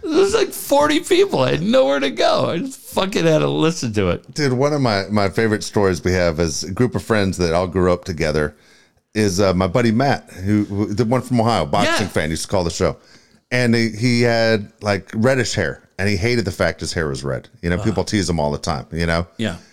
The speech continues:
Speaker 2: And he just fucking hated it. We'd, "Dude, it's not that red. It kinda looks brown." We'd tell him all the time, try to make him feel good.
Speaker 1: Sure.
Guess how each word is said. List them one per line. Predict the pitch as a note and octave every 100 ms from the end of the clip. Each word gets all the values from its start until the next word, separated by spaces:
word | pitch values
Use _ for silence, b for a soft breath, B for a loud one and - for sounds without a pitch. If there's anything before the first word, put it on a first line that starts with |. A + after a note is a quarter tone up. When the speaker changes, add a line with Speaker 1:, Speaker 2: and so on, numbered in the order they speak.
| b b -
Speaker 2:
And | G#2
he | G2
just | E2 -
fucking | F2 - E2
hated | D#2+ F#2+ G2 F#2
it. | G2 F#2+
We'd, | F#2 E2
"Dude, | E2 - D#3+
it's | D3+
not | E3+ D3
that | A#2
red. | A#2 G#2
It | F#2
kinda | B2+ B2+
looks | A#2+ G#2
brown." | A#2 G#2+ F#2 D#2+
We'd | F2
tell | A#2 G#2
him | F2+
all | F2
the |
time, | - G2 F2+
try | G2+
to |
make | F#2+ E2
him |
feel | F2 G#2
good. | G2+ A2 A2
Speaker 1:
Sure. | - A2+